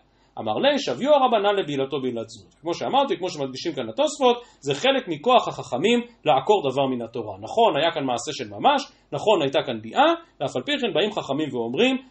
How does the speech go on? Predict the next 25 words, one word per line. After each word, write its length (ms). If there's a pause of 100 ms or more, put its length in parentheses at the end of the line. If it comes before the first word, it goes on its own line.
"הדבר 340
הזה 180
בטל 300
ומבוטל, 500 (300)
הוא 140
עשה 200
שלא 280
כהוגן, 420 (280)
לפיכך 480
יעשו 280
עמו 160
שלא 280
כהוגן." 420
ושוב 220
אני 100
חוזר 360
ואומר, 360
הרמב"ם 380
מבין 240
שמה 220
שכתוב 400 (120)
כאן, 200 (320)
זה 100
שדווקא 600
כאשר 300